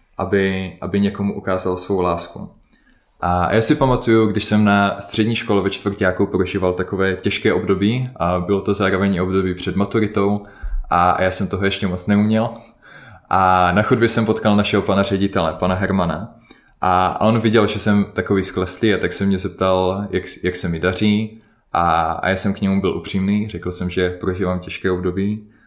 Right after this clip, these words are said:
A on řekl, „Tak pojď za mnou do kabinetu.“ A, a já už nevím, co mi řekl, nepamatuji si to, ale vím, že,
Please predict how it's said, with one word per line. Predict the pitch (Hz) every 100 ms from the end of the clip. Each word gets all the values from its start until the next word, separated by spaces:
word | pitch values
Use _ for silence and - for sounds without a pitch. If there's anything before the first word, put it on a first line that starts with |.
| _ -
A | 82 82 82
on | 95
řekl, | 107 113
„Tak | 110 104 -
pojď | 120 - - -
za | -
mnou | 104 101
do | -
kabinetu.“ | 95 90 85 85 - - _ _ _ _ _ -
A, | 87 90 87 87 87 85 85 - -
a |
já | 107
už | 127
nevím, | 131 123 120
co | 113
mi | 110 104
řekl, | 95 95 101
nepamatuji | 98 101 98 92 87
si | 85 87
to, | 85 92 - - _ _ -
ale | 92 92
vím, | 107 107
že, | 107 104 104 104 101